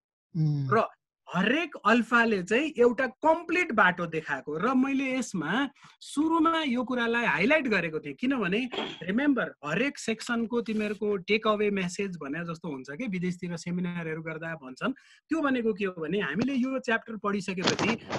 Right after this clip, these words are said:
Speaker 2: मैले कुन कुनमा भेरिएसन एप्लाई गरेँ भनेर घोक्ने होइन। भेरिएसनल प्रिन्सिपल भनेको यहाँ तल हेर त, यो इन्टिग्रल approach हो।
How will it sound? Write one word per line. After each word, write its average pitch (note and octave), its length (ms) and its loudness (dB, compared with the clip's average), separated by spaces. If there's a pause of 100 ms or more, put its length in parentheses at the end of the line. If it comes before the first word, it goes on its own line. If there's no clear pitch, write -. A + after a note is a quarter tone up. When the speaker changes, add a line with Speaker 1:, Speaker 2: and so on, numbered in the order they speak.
(160)
Speaker 2:
मैले A#3 160 2
कुन C#4+ 280 2
कुनमा C#4 420 4
भेरिएसन G3+ 500 2
एप्लाई G3+ 380 0
गरेँ G3 300 0
भनेर D#3+ 360 -2
घोक्ने D#3+ 380 0
होइन। C#3 280 0
भेरिएसनल G#3+ 800 0
प्रिन्सिपल G3+ 640 -4
भनेको D#3 640 -2 (280)
यहाँ G#3 120 2
तल A3+ 260 2
हेर F#3 220 2
त, F#3 80 -6
यो G#3 220 0 (160)
इन्टिग्रल B3 760 4
approach C3+ 460 -12
हो। - 100 -20